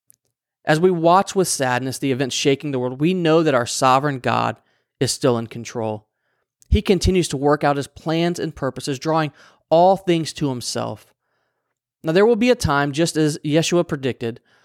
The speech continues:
when the Jewish people will finally call out from the land of Israel to welcome their Messiah. Baruch haba Bashem Adonai.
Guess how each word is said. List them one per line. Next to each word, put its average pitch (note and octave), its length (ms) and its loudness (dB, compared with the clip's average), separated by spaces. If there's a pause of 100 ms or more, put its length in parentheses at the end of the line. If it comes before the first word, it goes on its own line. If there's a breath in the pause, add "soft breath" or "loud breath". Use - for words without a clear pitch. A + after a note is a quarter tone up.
(140 soft breath)
when E3+ 160 0
the E3+ 80 6
Jewish F#3 400 2
people F3+ 260 0
will C3+ 100 0
finally D3 480 0
call D#3 420 0
out D#3 200 2
from D3+ 120 -6
the C#3+ 100 -2
land B2+ 260 -2
of A#2+ 120 -4
Israel A#2+ 320 -4
to - 140 -8
welcome B2+ 580 2
their A#2+ 160 0
Messiah. A2+ 600 -6 (720 soft breath)
Baruch D#3 320 4
haba D#3 500 2
Bashem C3+ 480 -2
Adonai. A2+ 560 -4